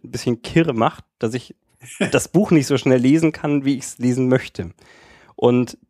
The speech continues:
Speaker 1: durch die Reimform und, äh, hat das tatsächlich dazu geführt, dass ich ein bisschen runtergebremst wurde und dass ich das Buch relativ entspannt lesen konnte. Das hat mir wirklich Spaß gemacht.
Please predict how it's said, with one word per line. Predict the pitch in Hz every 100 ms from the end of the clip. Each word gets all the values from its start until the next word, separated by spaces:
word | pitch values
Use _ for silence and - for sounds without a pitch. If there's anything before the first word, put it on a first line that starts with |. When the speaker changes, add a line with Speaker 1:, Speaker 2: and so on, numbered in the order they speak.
| _ _ -
Speaker 1:
durch | 135 127
die | - 113
Reimform | 101 95 127 214 - 160 175 254 - - - _
und, | 127 131 123
äh, | 117 120 120 120 - - _ _ -
hat | 123 160
das | -
tatsächlich | 156 165 156
dazu | 151 151
geführt, | 135 - 156
dass | 131
ich | 143
ein |
bisschen | 135 -
runtergebremst | 127 123 214 160 123 - 107 135 -
wurde | 156 165
und | 156
dass | - 147
ich | 139
das | -
Buch | - 147 -
relativ | 110 117 160 160 143
entspannt | 131 - 123 135
lesen | 123 113 113
konnte. | 110 98 92 98 -
Das | 110
hat | 139
mir | 139
wirklich | 135
Spaß | - 120 123 -
gemacht. | 107 92